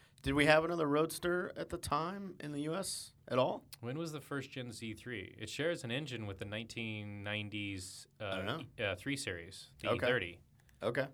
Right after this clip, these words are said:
Speaker 2: So they're built on the same platform-ish. So the Z three had to be around the same time.
Speaker 1: When do
Speaker 2: Oh,
Speaker 1: we think it came out?
Speaker 2: you're Googling? You're
Speaker 1: I, I mean,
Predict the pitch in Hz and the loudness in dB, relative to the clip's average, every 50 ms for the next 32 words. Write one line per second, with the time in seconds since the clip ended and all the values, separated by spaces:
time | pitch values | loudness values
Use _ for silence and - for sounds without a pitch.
0 | - - - 117 110 110 107 120 147 175 170 147 113 98 92 - - 117 107 98 | -10 -8 -2 0 0 2 4 4 4 4 4 4 0 0 -2 -2 -2 -2 -2 -2
1 | 90 - 120 117 - - - 101 95 92 90 92 92 - 110 95 87 - - - | -2 -2 -2 -2 -2 -6 -10 -6 -6 -4 -6 -6 -8 -6 -4 -4 -4 -4 -6 -8
2 | - - - - - - _ - - - - - - - - - - - - 113 | -8 -10 -14 -18 -20 -20 _ -20 -20 -20 -20 -20 -20 -20 -20 -20 -16 -8 -4 -4
3 | 104 98 95 113 135 143 139 - 139 135 135 120 98 107 107 104 104 104 101 98 | -2 -2 0 0 0 0 0 -2 -2 -2 0 0 0 0 0 0 0 -4 -2 -2
4 | 98 95 92 90 90 - 95 87 - - 95 87 82 - - - - - - - | -2 -2 -2 -4 -6 -8 -12 -12 -10 -10 -10 -10 -10 -14 -18 -20 -20 -20 -20 -20
5 | - - - - - - - - - - - _ _ _ _ _ - - - - | -16 -16 -16 -16 -16 -20 -20 -20 -20 -20 -20 _ _ _ _ _ -20 -20 -20 -20
6 | - - - - - - - - - 117 113 110 104 107 - 113 110 - - - | -20 -20 -20 -20 -20 -20 -12 -2 2 4 4 6 4 4 2 2 -2 -2 -4 -4
7 | 101 92 95 90 90 90 117 107 107 101 104 107 110 110 113 117 117 117 123 117 | -4 -2 -2 -2 -4 -4 -2 -2 -2 0 0 0 0 2 2 2 2 0 0 -2
8 | - - 117 110 107 98 - - 131 139 - - 131 151 156 156 156 156 151 147 | -6 -6 -4 -4 -2 0 2 4 4 4 4 2 2 2 2 2 2 2 0 -2
9 | 147 | -4